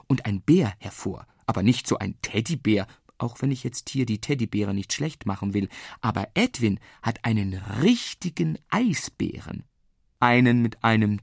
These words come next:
ziemlich dicken Po. Das Eichhörnchen hockt unter dem Kirschkernkissenversteck und schnuppert neugierig umher.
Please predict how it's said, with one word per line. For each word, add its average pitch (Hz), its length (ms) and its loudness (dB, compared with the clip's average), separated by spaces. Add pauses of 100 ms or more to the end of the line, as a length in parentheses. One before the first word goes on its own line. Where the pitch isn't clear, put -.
ziemlich 110 840 0 (140)
dicken - 460 -2 (140)
Po. - 440 0 (920)
Das 151 240 2
Eichhörnchen 160 680 0 (160)
hockt - 420 -6
unter 117 420 6
dem 131 220 0
Kirschkernkissenversteck - 1400 -4 (300)
und 170 340 0
schnuppert - 580 0
neugierig 104 640 0
umher. 107 480 -2